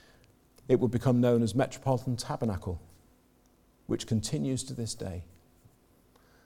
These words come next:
So this John Gill that I'm about to quote from, he had his role to play in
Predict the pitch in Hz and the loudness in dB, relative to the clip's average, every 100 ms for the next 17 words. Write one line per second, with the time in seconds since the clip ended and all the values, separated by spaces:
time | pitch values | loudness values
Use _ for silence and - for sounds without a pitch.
0 | _ - 107 160 - 127 151 139 117 139 | _ -8 -2 -2 -2 6 6 6 6 8
1 | 139 117 123 113 113 117 - - 123 117 | 8 6 2 0 0 -2 -8 0 2 2
2 | - 117 101 90 - - _ _ - - | 2 2 2 0 -10 -20 _ _ -20 -20
3 | - _ _ _ 131 143 147 - - - | -20 _ _ _ 8 8 8 2 -12 -16
4 | 107 131 120 - 147 127 135 127 117 110 | -2 2 2 4 2 6 8 8 6 -2
5 | 135 127 110 98 - - - _ _ _ | 4 4 4 0 -6 -20 -20 _ _ _
6 | _ - 113 110 | _ 2 4 2